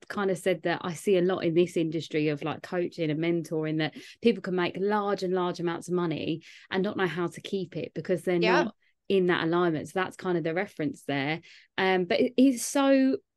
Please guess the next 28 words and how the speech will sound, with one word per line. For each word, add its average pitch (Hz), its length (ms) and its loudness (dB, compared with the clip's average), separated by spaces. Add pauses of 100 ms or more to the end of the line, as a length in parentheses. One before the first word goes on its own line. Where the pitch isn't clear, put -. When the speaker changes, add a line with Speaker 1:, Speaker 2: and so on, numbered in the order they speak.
Speaker 1:
it's - 280 -4
so 262 200 4
that, 220 260 2
and, 190 200 2
and 214 220 -2
could - 200 -4
you 359 120 10
please 277 320 2
explain 185 420 0
for 196 60 -4
anyone 190 260 0
that 180 140 -4
didn't 196 200 0
know 180 160 2
what 170 160 0
it 170 120 -2
was, 170 260 2
what 185 260 -2
financial 180 540 -2
literacy 170 560 -4
means? 151 480 -2
Because 180 260 -4
I 185 60 0
think 185 320 0
that 190 80 2
Speaker 2:
Sure. 170 80 4
Speaker 1:
would 180 60 -6
be 180 180 0